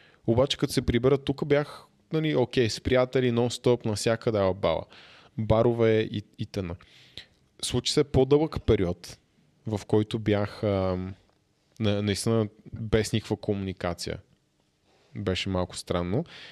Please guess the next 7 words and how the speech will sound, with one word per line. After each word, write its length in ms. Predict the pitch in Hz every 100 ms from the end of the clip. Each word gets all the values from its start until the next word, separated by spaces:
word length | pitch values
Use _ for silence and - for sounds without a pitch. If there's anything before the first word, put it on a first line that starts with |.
| -
След 160 | - 127
това 140 | 151
се 120 | 151
прибрах 500 | 139 113 104 104 143 - -
и 240 | 135 147 - _ _ _ -
бях 500 | 120 107 113 127 -
забравил 600 | 107 107 101 95 98 127